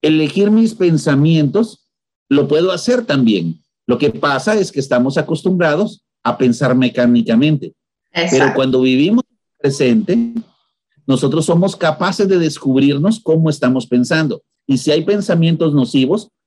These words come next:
Speaker 1: los podemos ir modificando. Nosotros elegimos cómo nos vamos a sentir. Nosotros elegimos cómo vamos a recibir el día.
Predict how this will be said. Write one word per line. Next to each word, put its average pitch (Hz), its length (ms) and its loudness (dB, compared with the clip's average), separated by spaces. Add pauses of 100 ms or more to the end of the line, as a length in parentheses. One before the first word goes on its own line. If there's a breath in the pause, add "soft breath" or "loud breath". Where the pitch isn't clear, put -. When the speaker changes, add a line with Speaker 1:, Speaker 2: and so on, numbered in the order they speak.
Speaker 1:
los 131 160 0
podemos 139 560 0
ir 190 200 2 (260)
modificando. 123 920 -2 (320)
Nosotros 156 540 0
elegimos 165 680 2
cómo 123 220 2
nos 117 180 2
vamos 101 300 -2
a 95 60 -8
sentir. 85 380 -12 (360)
Nosotros 147 420 -2
elegimos 175 580 0
cómo 160 240 0
vamos 156 320 -2
a 151 60 0
recibir 120 420 0
el 117 160 2
día. 117 260 -6